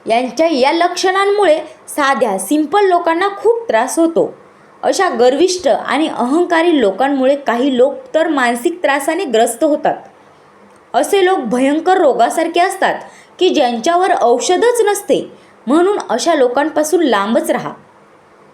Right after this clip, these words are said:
तर मित्रांनो, आजचा व्हिडिओ कसा वाटला? आवडला ना?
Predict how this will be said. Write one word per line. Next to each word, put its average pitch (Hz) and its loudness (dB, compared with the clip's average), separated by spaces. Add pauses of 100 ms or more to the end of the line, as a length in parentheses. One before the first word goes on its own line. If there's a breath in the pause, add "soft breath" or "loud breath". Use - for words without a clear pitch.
(1300)
तर 330 0
मित्रांनो, 349 0 (100)
आजचा 233 -2
व्हिडिओ 330 2
कसा 311 0
वाटला? 226 -2 (800)
आवडला 294 2
ना? 370 0